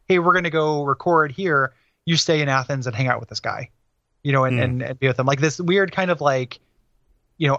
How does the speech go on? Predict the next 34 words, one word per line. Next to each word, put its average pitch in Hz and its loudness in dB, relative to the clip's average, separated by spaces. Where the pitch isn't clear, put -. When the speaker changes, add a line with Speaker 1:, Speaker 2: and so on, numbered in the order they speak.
Speaker 1:
outsourcing 160 0
things 143 0
that 127 0
are 131 0
weird 131 0
to 127 2
outsource. 120 -2
Speaker 2:
Yeah. 87 -6
Speaker 1:
Um, 120 -2
you 160 2
know, 160 2
there's, 214 0
it's 208 2
just, 240 -2
there's, 202 0
it's 190 -4
kind 226 0
of 208 2
like 185 0
a 165 -4
general 151 0
tone 135 -2
thing, 107 -6
like, 139 -2
Speaker 2:
Mm-hmm. 139 0
Speaker 1:
lots 151 2
of 175 -2
little 147 0
stories 113 -2
that 123 -4
just 123 -6
kind 127 0
of 117 -4
feel, 123 0